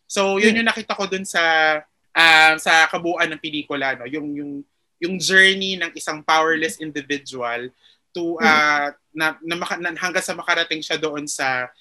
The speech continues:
Speaker 1: sa realization niya ng, ng sarili niyang power and kung paano
Speaker 2: Mm.
Speaker 1: siya kinonsume, no, nung kanyang,
Speaker 2: Yung
Speaker 1: ah,
Speaker 2: power.
Speaker 1: pag-glorify, no, ah, doon sa kanyang, ah, na, na, nakamit na, na power. Na,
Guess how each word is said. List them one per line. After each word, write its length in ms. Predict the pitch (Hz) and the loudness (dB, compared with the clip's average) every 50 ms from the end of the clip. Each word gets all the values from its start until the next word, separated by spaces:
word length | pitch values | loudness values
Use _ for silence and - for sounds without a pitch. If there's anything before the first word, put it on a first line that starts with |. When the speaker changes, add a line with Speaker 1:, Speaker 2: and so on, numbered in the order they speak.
| _ _ | _ _
Speaker 1:
sa 180 | _ - - 202 | _ 2 2 2
realization 720 | 190 196 190 180 180 175 175 165 151 170 170 165 - 180 | 4 6 6 6 6 6 4 2 2 2 0 2 0 -2
niya 240 | 160 160 151 147 143 | -2 -2 -2 -2 -4
ng, 320 | 143 139 139 139 139 139 147 | -4 -8 -8 -10 -12 -12 -10
ng 80 | 160 | -10
sarili 400 | - - 180 165 160 160 156 156 | -8 -6 -6 -6 -6 -6 -6 -6
niyang 160 | 156 147 147 | -6 -8 -10
power 520 | 147 _ 143 135 123 123 120 113 117 117 123 | -6 _ -2 -2 -2 -2 -4 -6 -8 -12 -6
and 260 | 143 147 143 139 135 _ _ _ _ _ _ _ | -4 -4 -4 -6 -8 _ _ _ _ _ _ _
kung 160 | - 190 196 | -4 -4 -2
paano 320 | 196 214 190 185 185 170 | 2 4 6 6 4 4
Speaker 2:
Mm. 80 | 180 - | 0 -4
Speaker 1:
siya 160 | - 185 - | -4 -6 -6
kinonsume, 800 | - 185 165 165 160 160 156 - - - 175 170 165 147 143 139 139 _ _ _ _ _ _ _ | -6 -8 -6 -6 -8 -8 -8 -8 -8 -4 -4 -4 -4 -4 -6 -10 -12 _ _ _ _ _ _ _
no, 160 | 170 165 165 | -6 -6 -6
nung 160 | 165 165 165 - | -4 -6 -6 -2
kanyang, 480 | - 160 156 156 151 143 143 143 143 | -2 -2 -2 -2 -2 -2 -2 -2 -2
Speaker 2:
Yung 80 | 196 196 | -2 0
Speaker 1:
ah, 160 | 196 - - | 2 2 2
Speaker 2:
power. 80 | 185 185 | 2 0
Speaker 1:
pag-glorify, 1120 | 175 - - - 160 156 151 151 160 - - _ - 165 160 160 165 165 165 170 175 175 _ _ _ _ _ _ | -2 -2 0 0 2 4 4 4 2 0 -2 _ 4 4 6 6 6 4 2 0 -4 -8 _ _ _ _ _ _
no, 260 | - 147 143 143 139 - _ | -12 -10 -8 -8 -10 -12 _
ah, 480 | - 147 143 139 139 139 139 139 139 | -4 -2 0 0 0 0 0 -2 -2
doon 280 | 139 156 165 156 160 156 | -4 -4 -4 -4 -4 -6
sa 200 | 147 - 156 147 | -6 -8 -10 -6
kanyang, 560 | - 151 147 147 147 139 139 135 135 135 135 - | -4 -4 -4 -2 -4 -4 -4 -4 -6 -10 -14 -12
ah, 500 | 135 131 127 123 123 120 120 120 117 113 _ _ _ _ | -10 -8 -8 -8 -8 -8 -10 -10 -12 -14 _ _ _ _
na, 160 | 151 156 160 | -6 -6 -6
na, 180 | 151 156 160 156 - - | -2 -2 -2 -2 -2 -4
nakamit 480 | 160 160 156 - 165 156 151 147 - _ | -6 -6 -4 -2 -2 -4 -4 -6 -10 _
na, 240 | - 143 131 131 131 | -6 -4 -4 -2 -4
na 120 | 139 135 | -4 -6
power. 440 | - - 127 120 120 117 120 120 135 | -6 -4 -4 -4 -4 -6 -6 -6 -2
Na, 240 | 170 190 190 190 | 2 4 4 4